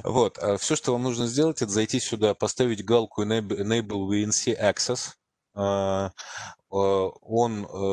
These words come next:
ну, вот я, допустим, что я сделал, я вот там, допустим, дом подсоединил к роутеру в режиме D H C P. Что я для этого сделал? Я пошел, соответственно, сначала в network, сказал ему: «Здесь D H C P».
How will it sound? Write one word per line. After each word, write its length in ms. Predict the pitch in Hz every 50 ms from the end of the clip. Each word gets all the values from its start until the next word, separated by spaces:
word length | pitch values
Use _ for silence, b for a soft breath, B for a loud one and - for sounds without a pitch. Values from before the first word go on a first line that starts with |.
| 95 95
ну, 140 | 110 117
вот 140 | 107 95 85 -
я, 120 | 101 101
допустим, 600 | 95 98 92 - 113 - - - 98 92 87 85
что 160 | - - - 104
я 100 | 98 98
сделал, 260 | 98 113 131 135 120
я 100 | 104 98
вот 100 | 95 -
там, 200 | 92 87 85 82
допустим, 380 | 87 87 - - - - 92
дом 220 | 90 110 117 113 104
подсоединил 500 | - - - - 92 90 98 104 104 -
к 80 | -
роутеру 480 | - 98 92 85 76 73 - 78 - 80
в 80 | 78 85
режиме 400 | 87 87 90 110 120 120 104 90
D 160 | 82 95 95
H 140 | 92 - -
C 160 | - - 90
P. 320 | - - 82 71 67 64 -
Что 220 | - - - 90
я 100 | 90 82
для 140 | 80 98 131
этого 280 | 175 - - 165 156
сделал? 560 | 151 143 139 143 147 147 139 139 127 104 92 -
Я 120 | 98 104 110
пошел, 380 | - 110 - - - 101 92
соответственно, 480 | - - 98 - - 92 - - - 87
сначала 240 | - - 95 90 87
в 80 | 85
network, 380 | 92 95 90 87 - 151 170 - _ -
сказал 360 | - - 107 95 104 107 104
ему: 180 | 101 95 92
«Здесь 280 | 87 82 98 104 101 92
D 120 | 87 95
H 120 | 92 - -
C 140 | - - 85
P». 300 | - - 82 76 90